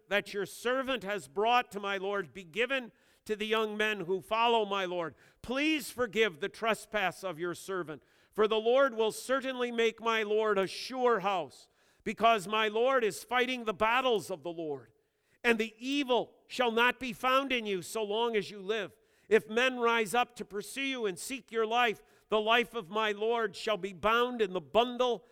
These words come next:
of the living in the care of the Lord your God. And the lives of your enemies he shall sling out as from the hollow of a sling.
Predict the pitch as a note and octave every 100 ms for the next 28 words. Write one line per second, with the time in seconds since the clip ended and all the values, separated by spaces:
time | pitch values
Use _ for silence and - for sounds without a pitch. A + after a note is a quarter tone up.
0 | _ G3 G3 G#3+ G3+ A#3 G#3+ F#3+ F#3 F3+
1 | - A3+ A#3+ A3+ A3 G3 - E3+ G3 G3
2 | G3+ G3 F3+ C#3+ F3+ F3 C3+ D#3+ D#3+ C3+
3 | - _ _ F#3+ G#3 A3 A3+ B3 B3+ F#3+
4 | A#3 G#3 A3+ A3 B3+ A#3+ G#3 D#3 A3 G#3+
5 | - G#3+ F3+ - - B3+ C4 B3+ B3 B3
6 | G#3+ - _ _ _ G3+ G#3+ - - A#3
7 | A3 G#3+ - A#3+ A#3+ A#3 G#3 G3 F#3 -
8 | - G#3+ F3+ C3